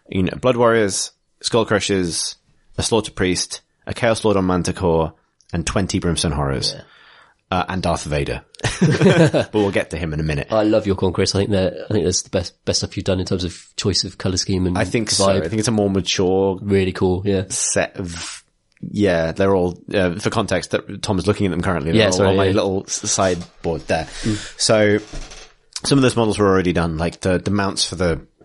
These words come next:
Speaker 1: um, Bl-, Skull Crushers were most of the way along at the beginning of this month. Six of the Blood Warriors were already done, so really I painted four of them.
Speaker 2: Yeah.
Speaker 1: Um, but yeah, I had a really busy month for, for getting that done. The spur for that was the end of the Malign Portents painting competition.
Speaker 2: Yeah,
Speaker 1: 'Cause
Speaker 2: yeah.
Speaker 1: the muster was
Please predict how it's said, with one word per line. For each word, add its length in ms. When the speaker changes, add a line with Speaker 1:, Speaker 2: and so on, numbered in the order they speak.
Speaker 1:
um, 540
Bl-, 260
Skull 260
Crushers 340
were 140
most 320
of 40
the 100
way 120
along 240
at 60
the 40
beginning 240
of 80
this 160
month. 320
Six 420
of 140
the 60
Blood 180
Warriors 260
were 80
already 180
done, 200
so 100
really 220
I 20
painted 280
four 280
of 100
them. 240
Speaker 2:
Yeah. 220
Speaker 1:
Um, 480
but 120
yeah, 60
I 20
had 100
a 40
really 200
busy 240
month 300
for, 280
for 120
getting 200
that 120
done. 340
The 100
spur 280
for 100
that 140
was 120
the 120
end 100
of 60
the 40
Malign 420
Portents 320
painting 260
competition. 420
Speaker 2:
Yeah, 220
Speaker 1:
'Cause 100
Speaker 2:
yeah. 60
Speaker 1:
the 80
muster 320
was 300